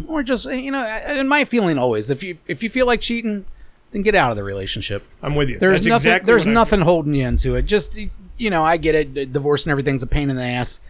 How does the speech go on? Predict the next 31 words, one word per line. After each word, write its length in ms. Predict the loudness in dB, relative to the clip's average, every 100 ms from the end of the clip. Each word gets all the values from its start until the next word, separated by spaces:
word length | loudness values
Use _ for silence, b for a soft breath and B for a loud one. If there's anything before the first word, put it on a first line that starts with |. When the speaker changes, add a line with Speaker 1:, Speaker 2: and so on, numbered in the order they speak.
| b b -2
Speaker 1:
but 140 | -2
so 320 | 0 2 4 4
is 140 | 0
fucking 400 | 0 0 0 -2
your 100 | -2
family 440 | 0 0 0 -4
over 180 | -4 -6
completely. 720 | -6 -4 0 0 0 -4 -6 -2
You 100 | 2
know 80 | 2
what 100 | 2
I 40 |
mean? 260 | 2 2 2
And 160 | 0
if 220 | 0 -2 0
that 200 | 0 0
becomes 320 | -4 -2 -2
a 40 |
bigger 300 | 0 0 0
thing 240 | 0 0 0
than 120 | -2
it 80 | -2
needs 240 | -2 -2
to 60 | -4
be, 280 | -2 -2 -2
you 180 | -2 -2
going 180 | -4
out 120 | -6 -8
and 100 | -4
fucking 240 | -4 -2
around, 380 | -2 -2 -2